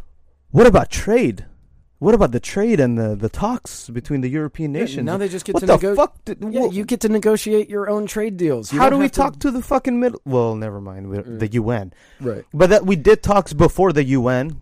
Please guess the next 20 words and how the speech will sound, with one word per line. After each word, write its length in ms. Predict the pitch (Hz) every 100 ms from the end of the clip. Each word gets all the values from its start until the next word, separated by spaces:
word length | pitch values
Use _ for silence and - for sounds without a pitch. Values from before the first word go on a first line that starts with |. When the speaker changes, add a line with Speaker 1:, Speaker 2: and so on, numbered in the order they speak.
| -
Speaker 1:
You 180 | 127 139
know, 240 | 147 160
it 40 | 147
was, 160 | 123
wasn't 440 | 135 139 160 135 120
necessary. 800 | 147 180 143 - 113 107 120 139 - - _
And 380 | - 143 139 139
even 320 | 196 247 285 226
from 260 | 226 190
a 60 | 135
U 420 | 123 127 156 113
N, 280 | 131 117 107 -
uh, 160 | 127 123
uh, 240 | 123 107 101 -
anti-U 680 | 160 160 147 120 113 123 113
N 100 | 107
argument 540 | 120 135 120 110 110 -
of 200 | 113 101
my 300 | 104 98 101 -
own, 500 | 190 147 113 113